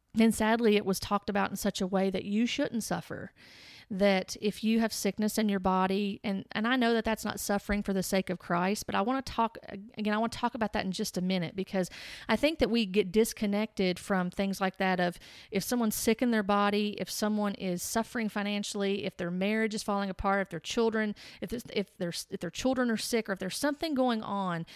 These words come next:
that's causing chaos and catastrophe and loss and grief and such in our lives, then we tend to look at those situations and we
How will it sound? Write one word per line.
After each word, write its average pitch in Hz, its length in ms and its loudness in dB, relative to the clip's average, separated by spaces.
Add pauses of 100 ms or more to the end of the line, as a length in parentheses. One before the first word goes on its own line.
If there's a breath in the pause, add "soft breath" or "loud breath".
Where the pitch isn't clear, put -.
(240 loud breath)
that's 202 180 0
causing 214 480 0
chaos 233 680 2
and 190 80 -4
catastrophe 214 1040 0
and 180 100 -4
loss 202 600 2
and 170 160 -4
grief 220 440 0
and 226 140 -2
such 214 300 0
in 214 40 -2
our 208 140 2
lives, 180 400 0 (540 loud breath)
then 220 120 4
we 339 140 2
tend 359 220 -2
to 262 60 2
look 220 360 0
at 202 140 -4 (120)
those 208 300 0
situations 196 880 -2
and 196 220 -2
we 214 360 2